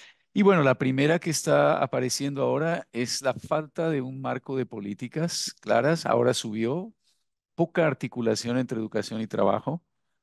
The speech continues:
falta de políticas claras, falta de criterios de valoración entre certificados, como los sistemas de créditos, por ejemplo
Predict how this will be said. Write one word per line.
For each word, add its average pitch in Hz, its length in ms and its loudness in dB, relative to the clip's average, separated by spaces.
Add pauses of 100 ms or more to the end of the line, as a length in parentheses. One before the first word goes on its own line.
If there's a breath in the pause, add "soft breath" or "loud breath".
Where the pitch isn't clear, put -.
(500)
falta 131 280 2
de 123 100 4
políticas 110 560 -4
claras, 127 640 0 (400)
falta 131 240 0
de 131 120 0
criterios 147 600 -2
de 131 100 -2
valoración 107 640 -2
entre 127 200 -6
certificados, 110 880 -2
como 104 280 -8
los 98 120 -10
sistemas 110 440 -4
de 101 80 -4
créditos, 139 520 0
por 117 160 -8
ejemplo 123 460 -8